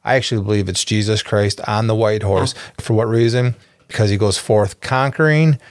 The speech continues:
Speaker 1: and to conquer.
Speaker 2: Hmm.
Speaker 1: And this is what the gospel message does. It goes forth, the gates
Speaker 2: Right.
Speaker 1: of hell cannot stand against it, and the message conquers.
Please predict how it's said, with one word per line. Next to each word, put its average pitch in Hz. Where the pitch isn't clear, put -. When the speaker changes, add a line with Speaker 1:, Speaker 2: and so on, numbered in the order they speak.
Speaker 1:
and 117
to 107
conquer. 98
Speaker 2:
Hmm. 151
Speaker 1:
And 117
this 151
is 143
what 131
the -
gospel 104
message 95
does. 98
It 123
goes 127
forth, 104
the 107
gates 120
Speaker 2:
Right. -
Speaker 1:
of 107
hell 101
cannot 139
stand 123
against 104
it, 104
and 104
the 101
message 101
conquers. 101